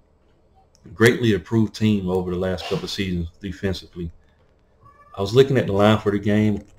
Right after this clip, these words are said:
Currently, I see Ole Miss is, uh, seventeen point, seventeen and a half point favorite. Uh, the over-under is fifty-three points in this matchup.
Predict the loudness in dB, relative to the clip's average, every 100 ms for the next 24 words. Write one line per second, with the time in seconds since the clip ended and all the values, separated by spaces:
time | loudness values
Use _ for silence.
0 | _ _ 2 2 4 2 2 2 -4 -12
1 | -12 -6 0 2 2 4 4 2 0 -2
2 | -8 -10 -14 _ _ -10 -8 0 2 2
3 | 0 -2 0 -2 -2 -6 _ _ _ _
4 | _ _ _ _ _ 2 2 2 2 2
5 | 2 2 2 2 2 0 0 2 4 4
6 | 0 -4 _ _ _ _ _ _ _ _
7 | _ -2 0 6 6 6 4 4 4 2
8 | -2 -6 -8 -4 0 0 2 0 2 -2
9 | -12 -8 -6 2 2 4 2 2